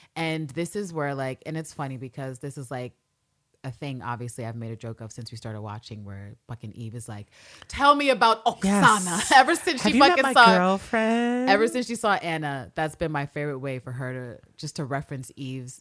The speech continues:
Speaker 1: constant thirst to ask about Villanelle. And that's where she goes. She's like, "So what you want, ho?" And it's like, anytime you ask Eve what she really wants, it's not far behind for her to be like, "Tell me what you know about Oksana. Tell me
Speaker 2: Mm-hmm.
Speaker 1: about Villanelle." And that's what she says. She's like, "Have you ever heard of Villanelle?"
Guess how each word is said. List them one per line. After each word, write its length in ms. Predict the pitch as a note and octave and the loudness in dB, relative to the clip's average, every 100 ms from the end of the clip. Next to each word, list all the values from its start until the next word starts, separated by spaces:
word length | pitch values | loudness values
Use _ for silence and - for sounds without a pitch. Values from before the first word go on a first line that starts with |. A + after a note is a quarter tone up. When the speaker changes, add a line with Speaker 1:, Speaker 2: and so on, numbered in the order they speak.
| _ - | _ -16
Speaker 1:
constant 560 | - C3+ D3 D3 C3+ | -8 -8 -8 -10 -10
thirst 300 | C#3 D3 A3+ | -8 -10 -10
to 100 | - | -12
ask 260 | - C3 - | -10 -12 -10
about 260 | C3+ C3 B2 | -10 -8 -8
Villanelle. 440 | C3+ C3 B2 E3 - | -10 -8 -8 -8 -8
And 180 | D#3 | -4
that's 220 | D3+ D#3+ F3 | -2 -2 -2
where 140 | F#3+ | -4
she 160 | - A3 | -4 0
goes. 420 | A#3 B3 A#3+ A#3 | 2 4 2 0
She's 180 | A#3+ G3+ | -6 -2
like, 160 | F#3+ | -2
"So 80 | G3+ | -2
what 200 | G3+ G#3 | -4 -2
you 60 | A3+ | -2
want, 160 | C#4 | 0
ho?" 180 | A3+ A#3 | 2 2
And 160 | G3 G3 | 0 -4
it's 80 | |
like, 120 | F#3+ D#3 | -6 -6
anytime 360 | E3 G#3 F#3 | -10 -8 -4
you 40 | F#3 | -4
ask 140 | G3 | -4
Eve 180 | G3+ F#3 | -8 -8
what 120 | F#3+ | -8
she 80 | F#3+ | -4
really 160 | G3 | -4
wants, 360 | F#3+ A3 A#2+ - - - - | -2 -2 -4 -12 -20 -20 -12
it's 220 | E3 - | -10 -6
not 180 | D#3 D3 | -6 -4
far 160 | E3+ D#3+ | -4 -6
behind 300 | D#3+ D#3 C#3 | -6 -6 -8
for 60 | |
her 60 | C#3+ | -10
to 60 | |
be 80 | C#3 | -10
like, 180 | C3+ B2 _ _ - | -12 -14 _ _ -14
"Tell 140 | E3 | -10
me 120 | C#3 | -10
what 160 | B2+ A#2 | -10 -12
you 80 | A#2 | -10
know 140 | A2 | -10
about 200 | G#2+ G#2 | -10 -12
Oksana. 480 | G2+ - A2 G#2 A#2 | -14 -16 -16 -14 -16
Tell 180 | - D3 | -12 -6
me 200 | C3 C3 | -4 -4
Speaker 2:
Mm-hmm. 100 | D3+ | -4
Speaker 1:
about 480 | D#3+ C3+ C3 B2+ - - | -6 -6 -8 -8 -14 -14
Villanelle." 560 | C3 A#2+ A2 G#2 G2 - _ _ _ | -10 -10 -12 -12 -16 -20 _ _ _
And 100 | F3 | -4
that's 140 | F3 E3+ | -4 -4
what 20 | |
she 60 | A3+ | -12
says. 180 | E4+ | -12
She's 140 | G3 F#3+ | -8 -4
like, 120 | F#3+ | 0
"Have 200 | G#3+ G3 | 0 0
you 80 | G#3 | 0
ever 100 | G#3+ | 2
heard 120 | A#3 | 2
of 60 | A#3 | 2
Villanelle?" 400 | C4 B3 F4+ | 0 0 -2